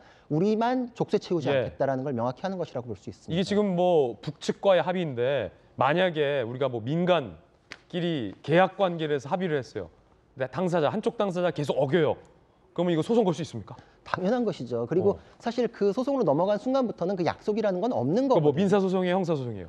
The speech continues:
Speaker 1: 아, 그거는 뭐 경우에 따라서는 대부분 민사소송이고
Speaker 2: 어.
Speaker 1: 경우에 따라서는 형사소송도 될 수 있거든요.
Speaker 2: 그렇군요.
Speaker 1: 그래서 그 내용을 살리자라는 거는 별도의 합의가 또 있을 때나 가능한 것이지 그게 약속이 살아있는 게 아닙니다. 그러니까
Speaker 2: 예.
Speaker 1: 북한이 지금이라도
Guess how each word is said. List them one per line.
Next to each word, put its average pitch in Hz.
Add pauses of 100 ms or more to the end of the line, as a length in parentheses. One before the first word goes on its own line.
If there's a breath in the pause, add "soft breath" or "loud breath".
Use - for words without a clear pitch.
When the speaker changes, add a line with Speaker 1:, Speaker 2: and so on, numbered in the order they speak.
Speaker 1:
아, 156
그거는 185
뭐 139
경우에 175
따라서는 165
대부분 214
민사소송이고 139
Speaker 2:
어. -
Speaker 1:
경우에 131
따라서는 165
형사소송도 185
될 113
수 -
있거든요. 110
Speaker 2:
그렇군요. 110
Speaker 1:
그래서 180 (360 loud breath)
그 226
내용을 180
살리자라는 254
거는 175
별도의 139
합의가 214 (100)
또 302
있을 302
때나 170
가능한 139
것이지 123
그게 180
약속이 190
살아있는 226
게 196
아닙니다. 113
그러니까 123
Speaker 2:
예. 78 (260 loud breath)
Speaker 1:
북한이 220
지금이라도 160